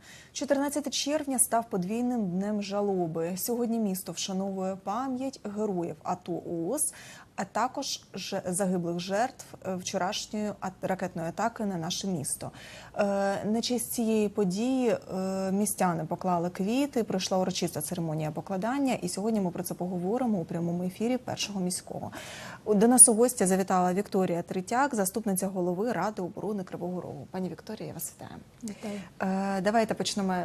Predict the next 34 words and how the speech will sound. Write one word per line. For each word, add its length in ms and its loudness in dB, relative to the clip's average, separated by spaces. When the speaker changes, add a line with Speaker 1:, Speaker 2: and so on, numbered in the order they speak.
Speaker 1:
поч-, 200 -4
почнемо 540 2
зі 120 -2
з 40 -2
такої 360 -2
страшної 520 -2
трагедії, 420 0
яка 180 -2
відбулася 480 -2
вчора 460 -4
у 160 -6
нашому 420 -6
місті. 560 -2
М, 120 0
е, 260 0
російська 440 0
ракета 360 -2
влучила 400 -6
у 80 -4
житловий 360 -8
будинок, 460 -2
а 40 -8
також 260 -10
приватне 440 -2
підприємство. 680 -4
Є 140 0
чимало 400 0
загиблих. 640 2
Яку 220 2
допомогу 600 2
місто 440 -4
надає 280 -4
постраждалим 720 -4
мешканцям 500 -8